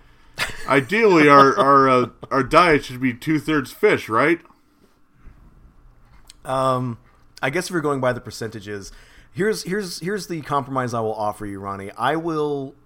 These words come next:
Speaker 1: I will go to a seafood restaurant with you. I think that would be a fun time. It would be a good date. But as far as I'm concerned, the only seafood I'm eating is a basket of hush puppies. Uh, and there's the sound of, uh, here's my gavel,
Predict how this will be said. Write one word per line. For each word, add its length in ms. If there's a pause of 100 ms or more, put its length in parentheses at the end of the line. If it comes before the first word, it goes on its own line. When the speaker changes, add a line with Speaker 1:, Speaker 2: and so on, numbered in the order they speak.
(140)
Speaker 1:
I 120
will 180
go 160
to 140
a 40
seafood 400
restaurant 380
with 180
you. 220
I 100
think 180
that 100
would 100
be 100
a 40
fun 260
time. 580
It 60
would 140
be 100
a 60
good 220
date. 320 (560)
But 440 (220)
as 120
far 160
as 100
I'm 140
concerned, 300
the 80
only 140
seafood 400
I'm 260
eating 360 (300)
is 120
a 60
basket 360
of 60
hush 220
puppies. 480 (640)
Uh, 300 (100)
and 160
there's 220
the 60
sound 280
of, 120
uh, 100
here's 420
my 120
gavel, 560